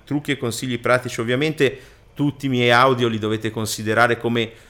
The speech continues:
eh, introduttivi, nel senso che iniziatici, che vi mettono, vi iniziano una direzione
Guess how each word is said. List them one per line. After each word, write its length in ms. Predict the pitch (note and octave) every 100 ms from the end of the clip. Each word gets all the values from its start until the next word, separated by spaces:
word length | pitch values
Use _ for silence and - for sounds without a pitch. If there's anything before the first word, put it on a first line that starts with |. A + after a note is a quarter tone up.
| _ _
eh, 160 | - A2+
introduttivi, 760 | G#2+ C3+ C3+ D3 D3+ D3+ F#3+
nel 120 | D#3 B2+
senso 400 | - C3+ C3+ B2+
che 140 | C3+
iniziatici, 880 | B2 D3+ D3+ C3 F#2+ F#2+ G2+ - A2
che 140 | G#2+
vi 100 | C#3
mettono, 760 | D3+ D#3+ F3+ F3+ - F3 F3 F3
vi 140 | C3 C#3
iniziano 440 | D3+ D3+ E3 C#3+
una 160 | B2+ A#2
direzione 1000 | B2 B2 B2 - B2 B2 A#2+ G#2+ A2